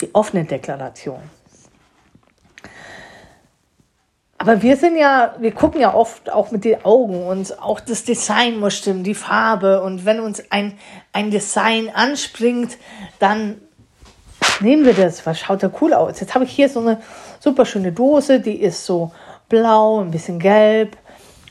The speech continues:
Oben steht fett Huhn drauf. Unten steht mit Karotte, Quinoa, Zucchini und nach Kerzenöl. Siebenundachtzig Prozent Protein vom Huhn. Boah, da unten steht dann noch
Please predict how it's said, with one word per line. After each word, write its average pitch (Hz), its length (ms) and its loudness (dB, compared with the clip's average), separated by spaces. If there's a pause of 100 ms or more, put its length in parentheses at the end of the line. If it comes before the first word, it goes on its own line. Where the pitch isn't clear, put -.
Oben 220 300 0
steht 175 320 -2
fett - 420 -6 (100)
Huhn 285 280 4
drauf. 208 540 2 (340)
Unten 233 320 -4
steht 202 300 -2
mit 202 180 -6
Karotte, 208 480 2
Quinoa, 196 600 2 (260)
Zucchini 185 540 -4
und 170 100 -2
nach - 240 -6
Kerzenöl. - 640 -2
Siebenundachtzig 277 720 2
Prozent 214 360 2
Protein 202 480 -2
vom 160 240 -4
Huhn. 147 220 -8 (1900)
Boah, 180 180 0
da 180 100 6
unten 262 320 2
steht 302 260 4
dann 254 120 6
noch 233 180 2